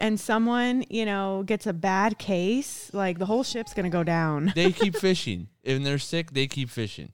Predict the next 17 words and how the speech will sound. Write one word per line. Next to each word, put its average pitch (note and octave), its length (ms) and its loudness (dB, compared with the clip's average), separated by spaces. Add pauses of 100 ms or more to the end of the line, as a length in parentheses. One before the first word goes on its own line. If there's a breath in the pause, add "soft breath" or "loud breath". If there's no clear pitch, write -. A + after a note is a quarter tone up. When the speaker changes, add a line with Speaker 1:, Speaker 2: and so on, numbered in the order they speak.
Speaker 1:
I G3 120 -4
know, F#3+ 260 2
but E3+ 160 0
this F#3+ 220 -2
is G3 100 -2
just F3+ 220 -4
not F3+ 260 0
a D#3+ 140 -2
sick. - 500 -6
This D#3+ 200 -6
Speaker 2:
This D3+ 200 0
Speaker 1:
is C3+ 160 -2
Speaker 2:
is - 0 -
a B2 140 2
sick. F2+ 340 -6
Speaker 1:
This D#3+ 340 -10
is, E3 200 -6